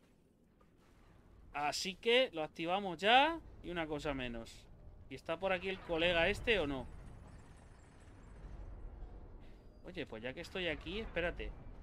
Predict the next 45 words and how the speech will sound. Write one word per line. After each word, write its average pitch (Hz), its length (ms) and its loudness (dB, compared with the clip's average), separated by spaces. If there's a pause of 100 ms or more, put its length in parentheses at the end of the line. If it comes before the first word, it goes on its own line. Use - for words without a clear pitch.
(580)
Un 143 100 -8
segundo. 110 460 -8 (1160)
A - 20 -6
ver 139 120 -4
si - 140 -10
me 170 120 -6
puedo 170 160 -2
quitar 160 300 -2
de 156 100 -2
encima. 151 680 -2
No 165 140 -4
sé - 100 -8
si 214 120 -4
estaba 190 300 2
muy 147 180 0
lejos 151 400 -2
el, 135 480 -4 (720)
el 143 140 -4
tío 160 220 0
este 156 200 2
de 143 80 4
la 131 100 2
jaula. 160 460 0
Y 131 60 -8
ya 151 120 -2
nos 185 120 -2
lo 185 120 0
quitamos, 139 540 0
¿sabes? 185 340 -2 (1500)
Luego 151 220 -2
vuelvo, 202 360 2
me 180 140 -4
pillo 165 220 -4
el 175 60 -2
ascensor 170 520 -2
y 202 60 -4
ya 175 120 0
está. 170 340 0
No 147 120 -2
tiene 156 240 -4
pérdida. 156 420 -4
Bueno, 196 260 -2
la 185 100 2
babosa, 170 400 -2
espérate. 180 460 -2